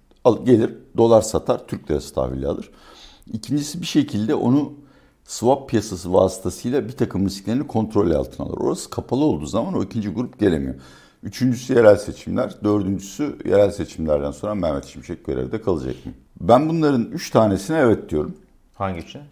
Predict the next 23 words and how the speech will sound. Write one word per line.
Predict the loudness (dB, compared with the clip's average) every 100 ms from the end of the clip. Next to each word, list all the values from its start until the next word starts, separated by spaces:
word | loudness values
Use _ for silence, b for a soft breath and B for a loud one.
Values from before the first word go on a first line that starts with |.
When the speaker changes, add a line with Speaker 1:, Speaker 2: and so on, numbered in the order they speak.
| b b
Speaker 1:
Mehmet | 4 6 4
Şimşek | 2 -4 -4 0
kesin | -2 2 6
görevde | 6 6 2
kalacak. | 0 -2 -2 -6 -10 -20 _
Türk | -10 -6 0
lirası | 0 0
zaten | 4 4 4 -2 -4 -10 -4
yani | 0 0 -2 -8 -6
bıraktığın | 2 2 2 -4
zaman | -4 -2 -2 -2
gidecek. | -4 -4 -4 -4
Otuz | -6 -6 -10
iki, | -2
otuz | -2 -2 -12
üç |
zaten | 0 0 2 -2 -2
oralara | -2 0 0 -2
gelir | 0 0 -2 -8 -14
yani | -12 -12 -8
yerel | -8 -8
seçimlerden | -10 -12 -10 -8 -8 -8 -12
sonra. | -12 -12 -10 -10